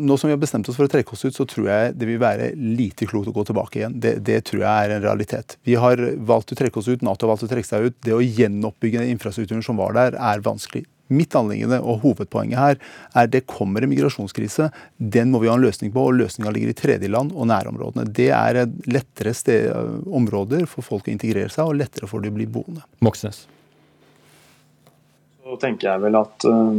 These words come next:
Speaker 3: det kravet som stadig flere ser fornuften i, at, eh, de som ber om,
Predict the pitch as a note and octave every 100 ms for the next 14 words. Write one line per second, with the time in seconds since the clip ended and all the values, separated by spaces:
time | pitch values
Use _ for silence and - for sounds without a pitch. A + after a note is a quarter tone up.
0 | G#2+ G#2+ A2 G2 G#2 - G#2+ - G#2 G#2
1 | G#2+ G2+ - G#2+ A#2 G#2 - C#3 D3+ A2+
2 | - A2+ A2 G#2+ G2+ - A2 G#2+ G#2+ -
3 | A2+ G#2 G2 B2